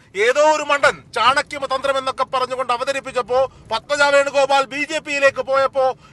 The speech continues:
യു ഡി എഫ് കൃത്യമായി, കോൺഗ്രസ് കൃത്യമായി അവിടെ മറ്റൊരു സ്ഥാനാർത്ഥിയെ ഇറക്കി, കെ മുരളീധരൻ, വടകരയുടെ സിറ്റിംഗ് എം പി. കഴിഞ്ഞ തവണ പി ജയരാജനെ മുട്ടുകുത്തിച്ച, എവിടെ വെല്ലുവിളിയുള്ള സ്ഥാനാർത്ഥിത്വമുണ്ടോ അവിടെ നെഞ്ചു വിരിച്ചേറ്റെടുക്കുന്ന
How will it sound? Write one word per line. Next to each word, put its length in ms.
യു 180
ഡി 160
എഫ് 180
കൃത്യമായി, 640
കോൺഗ്രസ് 440
കൃത്യമായി 640
അവിടെ 240
മറ്റൊരു 320
സ്ഥാനാർത്ഥിയെ 560
ഇറക്കി, 260
കെ 120
മുരളീധരൻ, 580
വടകരയുടെ 460
സിറ്റിംഗ് 440
എം 100
പി. 100
കഴിഞ്ഞ 200
തവണ 160
പി 100
ജയരാജനെ 500
മുട്ടുകുത്തിച്ച, 500
എവിടെ 280
വെല്ലുവിളിയുള്ള 640
സ്ഥാനാർത്ഥിത്വമുണ്ടോ 760
അവിടെ 220
നെഞ്ചു 300
വിരിച്ചേറ്റെടുക്കുന്ന 720